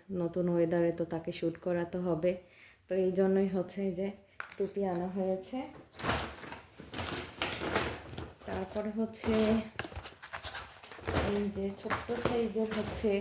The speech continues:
কিউট একটা পিঙ্ক কালারের তোয়ালে, এটা হচ্ছে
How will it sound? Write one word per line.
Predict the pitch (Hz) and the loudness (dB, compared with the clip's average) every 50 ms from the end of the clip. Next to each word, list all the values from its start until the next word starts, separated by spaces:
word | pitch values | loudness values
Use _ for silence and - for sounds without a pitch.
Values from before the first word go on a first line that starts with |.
| 202 - - | 0 -2 0
কিউট | 220 208 208 208 214 208 208 | 2 4 6 6 4 4 4
একটা | 190 180 180 - - - 190 185 190 190 - | 2 2 2 -2 -4 0 2 2 2 2 4
পিঙ্ক | 196 185 180 190 185 | 4 4 4 4 4
কালারের | 202 190 185 185 180 180 190 226 294 330 - - - _ _ _ _ _ _ _ _ _ _ - | 4 4 4 4 4 6 6 4 4 2 -4 -10 -20 _ _ _ _ _ _ _ _ _ _ -2
তোয়ালে, | 202 202 202 185 180 175 180 190 247 - - - - _ _ _ _ _ _ _ - | 2 2 4 4 4 4 4 2 2 0 -2 -12 -20 _ _ _ _ _ _ _ -12
এটা | 202 196 196 | -8 -8 -6
হচ্ছে | 180 196 196 196 - 220 | -4 -4 -6 -4 -2 0